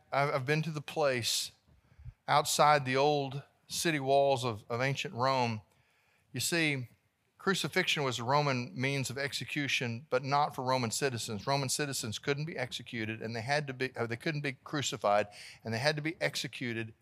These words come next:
in private and not in public. Paul was a Roman citizen, and so there is a place, which is almost certainly the place where he was executed. It tells us in this passage that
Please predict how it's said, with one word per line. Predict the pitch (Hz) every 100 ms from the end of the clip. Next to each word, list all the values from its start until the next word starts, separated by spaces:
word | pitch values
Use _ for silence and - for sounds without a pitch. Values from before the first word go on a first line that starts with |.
| -
in | 131
private | 123 - 135 110 90 - - - _ _ _ _
and | 120 117
not | 113 117
in | 110
public. | - 120 98 95 _ _ _ - - - - - - _ -
Paul | 180 175
was | 170 143
a |
Roman | 147 147
citizen, | 147 170 151 131 104 107 - _ - -
and | 131
so | 151 143
there | 147
is | 147
a | 180
place, | - 147 123 123 - - - _ - - - -
which | 131 -
is |
almost | 139 147 143 -
certainly | 196 - 139
the | 113
place | - 117 127 139
where |
he | 120
was | 135 123
executed. | 123 - - - 101 95 87 - _ _ _ _ _ _ _ _ _ _ _ _ _ _ - - - - - -
It | 170
tells | 233 240 196
us | 170
in | 170
this | 151 143
passage | - 170 156 - 117 -
that | 127 120 120